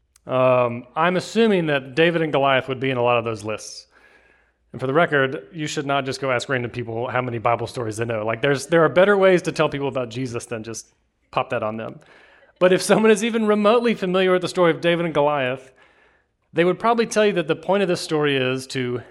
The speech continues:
be brave, right? Face your giants. But that's not what this story is about.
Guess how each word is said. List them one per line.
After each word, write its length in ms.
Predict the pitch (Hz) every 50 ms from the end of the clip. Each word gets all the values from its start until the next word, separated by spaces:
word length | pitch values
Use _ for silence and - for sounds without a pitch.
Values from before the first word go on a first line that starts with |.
| - _ _ _ _ -
be 120 | - 143
brave, 480 | 147 127 127 117 104 104 101 101 - - - _ _ _ _ _ _ _ _
right? 220 | - 120 120 - -
Face 320 | - - 147 139 - -
your 100 | 139 127
giants. 640 | 110 120 113 104 104 110 - - - - - - _ _ _ _ _ _ _ _ _ _ _ _ _ _ _ _ _ _ _ -
But 100 | 135 120
that's 220 | 139 135 139 -
not 180 | 143 143 151 160
what 100 | 151 143
this 140 | 143 135
story 220 | - - 147 135 135
is 80 | 120
about. 320 | 120 107 120 107 104 -